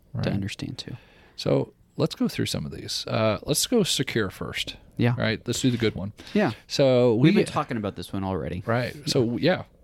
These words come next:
Speaker 2: we see a secure attachment whenever they're in the garden. You see
Speaker 1: Mm-hmm.
Speaker 2: God, Adam, Eve, uh, there's a nakedness, there's an openness to this relationship, there's a closeness that we see, and that's what secure is. Secure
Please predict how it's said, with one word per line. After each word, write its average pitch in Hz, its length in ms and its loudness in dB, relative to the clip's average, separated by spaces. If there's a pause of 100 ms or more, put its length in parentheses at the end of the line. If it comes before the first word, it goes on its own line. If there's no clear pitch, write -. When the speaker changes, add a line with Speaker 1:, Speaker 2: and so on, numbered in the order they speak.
(120)
Speaker 2:
we 131 180 4
see 175 320 2
a - 60 2
secure 117 400 0
attachment 113 540 -2 (460)
whenever 120 840 4
they're 113 300 2
in 120 100 0
the 127 60 -2
garden. 135 440 0 (200)
You 104 160 0
see 107 240 6
Speaker 1:
Mm-hmm. 104 80 0
Speaker 2:
God, 110 500 0 (340)
Adam, 107 260 -2
Eve, 117 460 2 (120)
uh, 92 300 0
there's 101 360 2
a 92 160 0
nakedness, 104 760 0
there's 95 260 -2
an 85 160 -4
openness 104 760 -2
to 101 320 -6
this 95 240 -6
relationship, 101 920 -4 (440)
there's 101 260 -2
a 92 100 -6
closeness - 960 -4 (260)
that 110 180 -4
we 117 80 -2
see, 131 400 -2 (380)
and 120 140 -2
that's - 280 -4
what - 260 0
secure 120 480 0
is. 98 200 -4
Secure 143 680 0